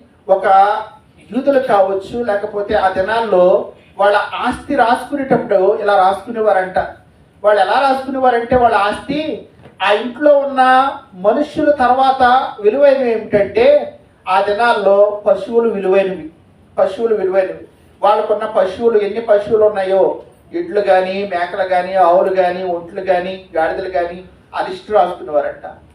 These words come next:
తర్వాత వాళ్ళకి ఎన్ని ఎకరాలు ఉన్నాయో, పొలాలు ఉన్నాయో, అవి రాసుకునేవారంట. ఆ తర్వాత వాళ్ళ ఇంట్లో ఎన్ని వస్తువులు ఉన్నాయో, ఎన్ని విలువైన వస్తువులు ఉన్నాయో, అది ల్యాప్‌టాప్ కావచ్చు, కంప్యూటర్ కావచ్చు, టీవీ కావచ్చు, మో-, మోటార్ సైకిల్ కావచ్చు, కారు కావచ్చు,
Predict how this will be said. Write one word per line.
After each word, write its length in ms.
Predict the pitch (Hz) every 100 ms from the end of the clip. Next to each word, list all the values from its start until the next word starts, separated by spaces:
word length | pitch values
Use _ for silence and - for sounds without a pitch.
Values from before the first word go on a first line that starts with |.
| _ _ _ 226
తర్వాత 340 | 208 254 262
వాళ్ళకి 340 | 247 233 220
ఎన్ని 140 | 214 240
ఎకరాలు 460 | 214 240 247 262
ఉన్నాయో, 440 | 254 247 240 214 196
పొలాలు 320 | 202 214 233
ఉన్నాయో, 500 | 233 226 214 202 - 165
అవి 200 | 190 226
రాసుకునేవారంట. 840 | 196 196 208 190 170 156 143 - 156 - - _ _ _ _ -
ఆ 180 | 240 277
తర్వాత 420 | 269 294 302 294 254 254
వాళ్ళ 180 | 254 240
ఇంట్లో 360 | 240 - 277 262
ఎన్ని 200 | 233 254
వస్తువులు 500 | 233 214 - 269 269
ఉన్నాయో, 520 | 254 247 247 208 - 196
ఎన్ని 180 | 233
విలువైన 400 | 220 214 240 254
వస్తువులు 420 | 240 214 - 233 214
ఉన్నాయో, 480 | 196 196 196 - - _ - -
అది 160 | 170 170
ల్యాప్‌టాప్ 500 | 170 175 - 190 190
కావచ్చు, 380 | 202 202 202 214
కంప్యూటర్ 480 | 202 - 196 196 202
కావచ్చు, 360 | 196 196 214
టీవీ 360 | 208 190 190 190
కావచ్చు, 640 | 185 196 190 208 202 185
మో-, 380 | 170 170 165 -
మోటార్ 300 | 175 185 214
సైకిల్ 260 | 202 196 202
కావచ్చు, 480 | 196 196 202 202 214
కారు 320 | 190 185 196
కావచ్చు, 500 | 185 196 185 202